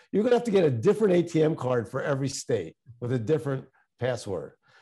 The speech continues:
You know, I don't think people would have walked, the travel out would have walked around with fifty A T M cards. It would, you know, you know, so that, but that's what telehealth's like. So, so I think the answer is, the answer is almost everything we've talked about.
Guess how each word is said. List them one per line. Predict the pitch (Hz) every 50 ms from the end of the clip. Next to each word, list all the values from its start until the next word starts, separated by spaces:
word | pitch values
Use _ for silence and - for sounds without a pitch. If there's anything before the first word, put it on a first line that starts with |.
| _ - -
You | 165
know, | 180 202
I | 226
don't | 240 240
think | 240 247 226 -
people | - 233 190 175 208
would | 196 190
have | 170 156
walked, | 156 180 190 180 - - - - 165 160 139
the | 156 147
travel | 139 - 185 202 208 185 165 139 127
out | 127 -
would | - 143
have | 135 139
walked | 139 147 151 147 151
around | 147 139 143 139 139
with | 131 123
fifty | - 147 139 - 151 139 139 135 - - - - _ -
A | 139 139
T | 135 139 156 185
M | 208 190
cards. | - 113 101 90 80 -
It | 127
would, | 139 135 147 160 165 165
you | 165 139
know, | 135 110 110 - -
you | - 127 131
know, | 123 - _ - _ _
so | - - 147
that, | 143 160 196 185
but | 151 170
that's | 196 214 214 214
what | 214 196
telehealth's | - 170 214 247 247 202 147 101 90 - -
like. | 92 78 69 - _ _ _ _ _ _ _ _ _ _ _ _ _ _ _
So, | - - 165 165 156 151 - - -
so | 143 - - 160 151 156
I | - - 170
think | 165 - 226 233 220 226 233 226
the | 180 165 175
answer | 190 220 226 220 - 170 170 147 139
is, | 127 127 127 127 123 123 117 - - _ _ _ _ _ _ _ _ _ _ _ _ _ _ _ _ _ _ _ _ - - - - - - - - - - - 180 151 - -
the | - 208
answer | 247 247 254 233
is | 214 170
almost | 196 190 185 156 - 220
everything | 202 196 208 190 - 196 185
we've | 185 165
talked | - - 196 220 208 -
about. | - - 85 65 -